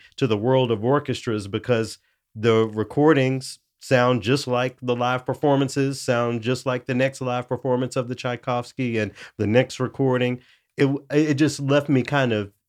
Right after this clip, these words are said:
empty, especially, again, considering the concert began with this new piece by Wang Lu that I just found so interesting and,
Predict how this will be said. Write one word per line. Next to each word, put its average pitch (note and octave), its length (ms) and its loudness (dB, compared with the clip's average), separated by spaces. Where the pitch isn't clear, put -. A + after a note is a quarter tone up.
empty, C#3 460 0
especially, B2+ 600 2
again, A#2 420 2
considering G#2+ 720 -2
the A2 80 -6
concert B2 400 -2
began A#2+ 440 2
with A#2 120 -2
this G#2 200 -2
new A#2+ 280 2
piece D#3 420 -2
by A2 200 0
Wang B2+ 420 -2
Lu C#3+ 160 2
that A2+ 160 -2
I A#2 80 -2
just A#2+ 240 -8
found A#2+ 240 -4
so A2 240 -2
interesting C#3+ 720 -2
and, G#2 160 -4